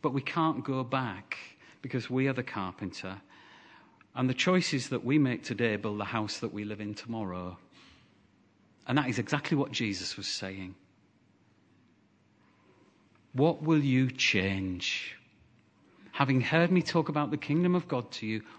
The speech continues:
what will you change? And so at the end of the Sermon on the Mount, Matthew records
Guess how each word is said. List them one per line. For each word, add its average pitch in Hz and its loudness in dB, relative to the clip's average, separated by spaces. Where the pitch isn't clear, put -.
what 127 -2
will 117 -2
you 117 -2
change? 98 -8
And 143 -2
so 110 0
at 101 -4
the 110 0
end 120 2
of 113 -6
the 123 -8
Sermon 127 2
on 123 2
the 123 4
Mount, 110 2
Matthew 131 -2
records 127 -2